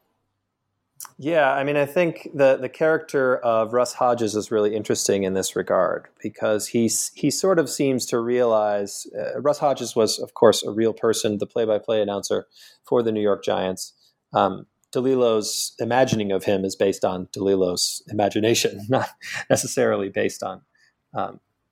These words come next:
Russ Hodges' sort of actual thoughts or feelings at that moment. But, but DeLillo's Russ Hodges in this moment of the, of the shot, uh, clearing the wall, the Giants, uh, winning the pennant,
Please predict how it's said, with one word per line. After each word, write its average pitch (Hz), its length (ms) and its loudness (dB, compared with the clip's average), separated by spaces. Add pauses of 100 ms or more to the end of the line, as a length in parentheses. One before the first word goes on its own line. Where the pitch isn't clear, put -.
(360)
Russ 110 240 0
Hodges' 101 600 -2
sort 104 260 -6
of - 140 -10
actual 104 380 0
thoughts 98 400 0
or 120 80 -4
feelings 107 460 0
at 104 140 -2
that 110 140 -2
moment. 123 300 2
But, 123 320 0
but 127 240 0
DeLillo's 151 480 0
Russ 135 160 -2
Hodges 123 480 0
in 135 160 2
this 123 180 0
moment 120 380 0
of 107 220 0
the, 104 260 2
of 110 160 2
the 107 60 -4
shot, 107 380 0 (520)
uh, 101 140 0
clearing 123 340 0
the 113 80 -4
wall, 104 280 2
the 98 80 -6
Giants, 101 560 -2
uh, 107 180 -2
winning 110 260 2
the 98 80 -4
pennant, 101 300 -12